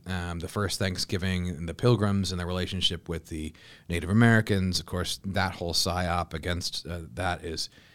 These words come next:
against that, uh, story that was told to so many Americans growing up is, is just full of lies. I mean, this really was a kind of miraculous thing where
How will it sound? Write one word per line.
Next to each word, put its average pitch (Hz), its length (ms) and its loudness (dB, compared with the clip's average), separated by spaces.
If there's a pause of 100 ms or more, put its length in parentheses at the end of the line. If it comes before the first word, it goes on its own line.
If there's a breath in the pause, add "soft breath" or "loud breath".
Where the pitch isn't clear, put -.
(180 loud breath)
against 90 420 -2
that, 87 260 -2 (160)
uh, 85 300 -8
story 95 400 0
that 85 160 -6
was 80 160 -4
told 92 360 -4
to - 160 -8
so 101 140 -2
many 95 120 0
Americans 87 500 -4
growing 87 260 -6
up 90 220 -2 (400 loud breath)
is, 104 180 -2
is 104 160 0
just 123 160 0
full 123 180 2
of 95 60 0
lies. 92 500 2
I 98 40 -4
mean, 98 140 -2
this 90 120 -2
really 113 200 4
was 98 420 2
a 92 40 -4
kind 107 140 -4
of 95 60 0
miraculous 90 760 -2
thing 104 280 2
where 82 260 -2